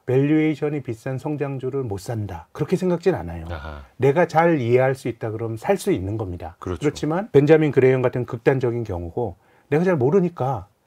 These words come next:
Speaker 1: 내가 잘 모르니까 나는 확실한 북밸류를 본다라는 것이고 그렇기 때문에 내가 잘 모르는 게
Speaker 2: 음.
Speaker 1: 있을 수 있다라고 하는 철학이 들어가 있는 거고요. 그래서
Speaker 2: 네.
Speaker 1: 가치 투자자가 또 가지고 있는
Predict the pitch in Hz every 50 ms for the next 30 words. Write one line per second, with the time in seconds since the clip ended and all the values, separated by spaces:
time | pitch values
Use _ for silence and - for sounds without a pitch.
0 | _ _ _ 131 135 147 151 165 147 120 113 117 127 127 - 139 120 101 107 131
1 | 139 - - 156 - - 151 151 135 - 110 - - 131 120 120 123 123 117 -
2 | 101 101 107 104 101 92 95 90 87 82 78 - - - 147 170 233 - _ _
3 | _ _ _ _ _ _ - 110 113 110 117 - - 110 101 107 107 110 117 123
4 | 120 - - _ 117 98 104 104 101 117 117 113 110 - - 95 98 117 147 180
5 | 202 - _ _ _ _ _ _ _ _ _ _ _ - 107 101 107 113 117 113
6 | 113 104 90 87 90 - _ _ _ - - 113 120 - 113 101 - 123 107 -
7 | - 101 92 - - 104 101 101 92 101 98 98 98 98 - - 101 101 98 101
8 | 98 - - 95 101 101 101 92 85 82 82 78 73 76 80 92 110 143 135 -
9 | _ - 85 - 135 147 - - 131 127 - 185 - - 180 151 165 160 147 151
10 | 143 139 147 139 - - 143 139 - 117 107 127 120 107 117 113 110 107 120 147
11 | 185 208